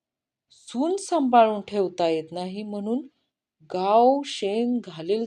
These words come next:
तोंडात आणि हिचं ऐकून घ्या तरी गाव तेच करेल. या बयाचं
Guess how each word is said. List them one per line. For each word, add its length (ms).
तोंडात 420
आणि 220
हिचं 440
ऐकून 480
घ्या 200
तरी 180
गाव 280
तेच 280
करेल. 500
या 180
बयाचं 640